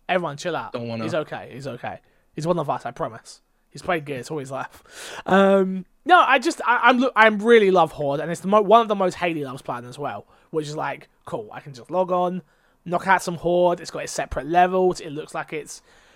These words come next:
Speaker 1: it looks super in depth with its new card system. I'm like, "Oh,
Speaker 2: Yeah.
Speaker 1: this is cool."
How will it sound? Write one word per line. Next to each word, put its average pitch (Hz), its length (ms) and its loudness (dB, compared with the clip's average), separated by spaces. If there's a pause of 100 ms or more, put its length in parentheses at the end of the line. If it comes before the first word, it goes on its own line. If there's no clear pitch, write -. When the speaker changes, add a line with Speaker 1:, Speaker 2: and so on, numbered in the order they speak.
(380)
Speaker 1:
it 208 120 0
looks 226 260 2
super 233 240 -2
in 170 200 -8
depth 185 240 -2
with 165 100 -8
its 156 160 -8
new 147 120 -8
card 185 440 2
system. 180 680 -2
I'm 170 120 -10
like, 160 240 -4
"Oh, 127 180 -12
Speaker 2:
Yeah. 110 180 -10
Speaker 1:
this - 180 -10
is - 60 -16
cool." - 300 -14